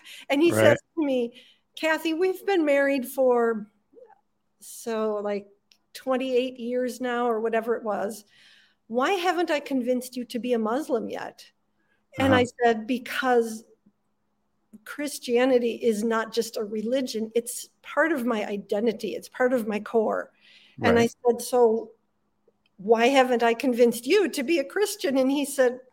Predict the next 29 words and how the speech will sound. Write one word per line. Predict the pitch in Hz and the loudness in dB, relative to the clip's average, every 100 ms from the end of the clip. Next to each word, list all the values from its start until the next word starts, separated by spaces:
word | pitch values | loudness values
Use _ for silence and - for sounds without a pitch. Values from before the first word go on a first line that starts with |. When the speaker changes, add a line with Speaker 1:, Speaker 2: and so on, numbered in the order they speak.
| _ _ | _ _
Speaker 2:
Same | - - 339 | -8 -2 2
Speaker 1:
"Same | 370 | 4
Speaker 2:
thing. | 349 | 6
Speaker 1:
reason." | 415 480 262 208 - | 6 6 4 -8 -4
Speaker 2:
Right, | 151 143 143 | 4 4 6
same | - 175 | 6 8
Speaker 1:
So, | 170 | 10
Speaker 2:
reason. | 214 143 123 - - 196 _ | 10 10 6 4 0 -6 _
<laughs> | - - - | -12 -4 2
Speaker 1:
and, | 294 294 | 4 4
like, | 294 277 - | 2 0 -4
this | 294 269 | -4 -4
light | 277 269 330 339 | -2 2 4 4
bulb | 311 269 254 | 6 6 4
went | 247 233 220 | 2 2 0
on | 233 208 208 254 262 _ _ - | 0 0 -4 -6 -8 _ _ 0
Speaker 2:
Right. | 202 185 | 2 4
Speaker 1:
that, | 254 233 226 - - | 4 2 0 -6 -12
you | 247 277 | -4 0
know, | 254 262 285 - | 2 2 0 -6
we're, | 214 247 240 - _ | 2 4 4 -2 _
we're | 220 247 240 | -2 2 2
all | 233 254 | 2 0
just | 247 247 - _ - | 0 -6 -10 _ -20
trying | - 247 254 254 240 | -12 -4 -2 0 -2
to, | 233 247 226 220 220 - _ _ _ _ | -4 -4 -2 -2 -4 -10 _ _ _ _
um, | 220 214 202 196 _ _ _ - | -8 -6 -6 -8 _ _ _ -4
worship | 233 233 294 302 | 0 0 -2 -6
God | - 233 220 233 240 | 0 0 2 -2 -6